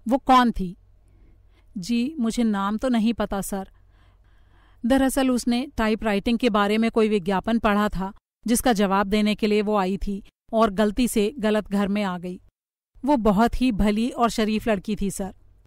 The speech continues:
क्या वो लंबी थी और बहुत खूबसूरत?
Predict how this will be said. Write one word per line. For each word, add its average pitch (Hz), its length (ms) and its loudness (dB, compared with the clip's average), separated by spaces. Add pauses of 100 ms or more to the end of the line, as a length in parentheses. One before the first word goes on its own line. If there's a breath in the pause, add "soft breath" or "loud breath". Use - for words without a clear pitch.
(960)
क्या 220 180 4
वो 226 380 2
लंबी 208 420 2
थी 285 240 0 (440)
और 220 160 2
बहुत 202 340 0
खूबसूरत? 240 600 0